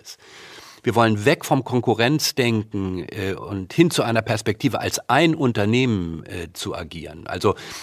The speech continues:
weg von diesen Silos, von diesen Fürstentümern hin zu One Microsoft.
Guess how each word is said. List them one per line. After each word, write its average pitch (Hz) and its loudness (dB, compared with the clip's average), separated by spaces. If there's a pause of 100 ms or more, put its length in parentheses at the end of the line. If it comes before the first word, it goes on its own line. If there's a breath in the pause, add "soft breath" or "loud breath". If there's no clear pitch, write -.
(100)
weg 120 2
von 113 4
diesen 101 2 (340 loud breath)
Silos, 156 6
von 113 2
diesen 104 -2
Fürstentümern 147 0 (420 loud breath)
hin 151 4
zu 110 0
One 147 2 (140)
Microsoft. 110 0